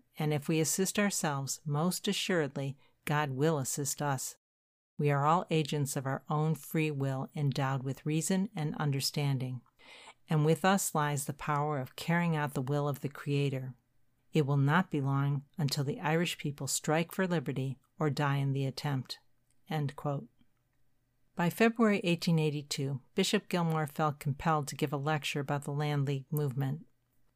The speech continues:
The bishop professed strong sympathy for the cause of Irish freedom, but he, like many bishops in Ireland and America,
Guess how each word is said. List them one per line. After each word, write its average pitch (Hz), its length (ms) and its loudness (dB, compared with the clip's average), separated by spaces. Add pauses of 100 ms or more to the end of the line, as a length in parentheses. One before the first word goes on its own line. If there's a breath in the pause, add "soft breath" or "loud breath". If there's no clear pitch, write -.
(120)
The - 80 2
bishop 165 500 2
professed 156 640 -2
strong 147 600 -2
sympathy 196 580 2
for 143 160 -6
the 139 100 -4
cause 143 340 -2
of 143 80 -6
Irish 139 380 -2
freedom, 180 560 0 (520)
but 151 140 -2
he, 151 260 2
like 160 360 -2
many 170 280 4
bishops 147 500 -2
in 151 200 -2
Ireland 147 440 -2
and 143 120 0
America, 147 580 -2